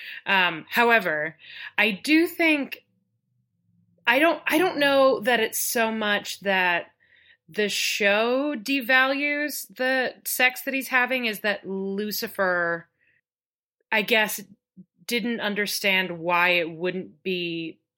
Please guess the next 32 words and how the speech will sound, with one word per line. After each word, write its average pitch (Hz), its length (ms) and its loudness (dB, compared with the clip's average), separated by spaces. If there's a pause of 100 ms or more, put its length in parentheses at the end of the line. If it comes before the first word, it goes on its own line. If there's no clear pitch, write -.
(100)
a 185 100 -6
meaningful 185 720 -2
thing, 139 460 -8
like, 165 220 -10
why 175 340 2
it 175 200 -2
would 170 200 -10
be, 160 600 -6 (340)
why 190 260 2
having, 185 600 2
and 202 100 2
I 208 80 2
guess 233 180 0
I 190 160 0
don't 175 220 -8
either, 151 340 -6
why 190 180 4
having 175 540 0
the 185 240 -4 (180)
best 202 400 -2
night 190 140 2
of 175 100 -4
your 175 140 0
entire 165 340 -2
life 160 420 -4 (400)
would 185 260 -2
then 180 180 0
also 170 280 -6
be 160 300 -12
meaningless. 160 540 -12
Basically, 311 540 0
I, 208 200 0